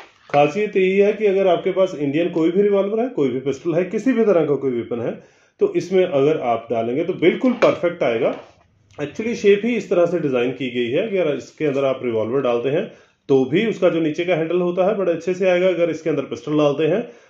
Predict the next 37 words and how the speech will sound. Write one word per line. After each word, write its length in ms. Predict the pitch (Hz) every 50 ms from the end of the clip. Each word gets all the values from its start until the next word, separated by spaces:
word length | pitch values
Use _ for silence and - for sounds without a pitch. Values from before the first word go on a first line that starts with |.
| _ _ -
वो 60 | 135
आपका 260 | 127 117 - 143 127
जैक 260 | 113 110 135 135 135 -
का 100 | 175 170
हो, 220 | 156 160 165 170 170
सीजैक 420 | 170 147 127 123 143 143 143 - -
है, 260 | 151 151 151 156 156 - - - _ _ _
Czechoslovakia 760 | 127 120 - 147 135 - 139 135 127 127 120 123 139 135 127
है 100 | 135 156
ना, 80 | 202 220
जो 200 | 160 131 127 127
भी 140 | 127 123 131
है 220 | 143 123 120 127
आपका, 720 | 127 123 117 110 - - 127 123 120 120 117 - 151 151 - _ _ _ _ _ _ _ -
अ, 20 |
वेबल 480 | 110 110 110 113 107 117 131 127 147 147
स्कॉट 360 | 147 - - 139 127 113 107
है, 340 | 127 127 123 123 120 - 143
इंडियन 260 | 143 147 147 143 135
ऑर्डिनेंस 420 | 127 120 117 117 120 120 117 - 131
है, 80 | 123
अश-, 240 | 110 - - 139 -
अशानी, 320 | 123 - - 135 131 151
कुछ 300 | 151 - 269 269 - -
भी 240 | 269 277 285 269 240
है 140 | 202 185 175
आपका, 360 | 151 123 107 - - 120 113
मतलब 380 | 110 110 110 - 135 143 139 143
कि, 80 | 175
तो 220 | 180 180 185 180 160
इसके 220 | 139 - - 160
अंदर 200 | 143 131 135 147
बिल्कुल 280 | 135 135 139 135 165 165
perfect 420 | - - 127 - 170 151 139 -
डलने 220 | 123 117 117 120 123
वाला 460 | 117 107 104 107 110 113 113 - -
है। 320 | 180 202 180 117 - -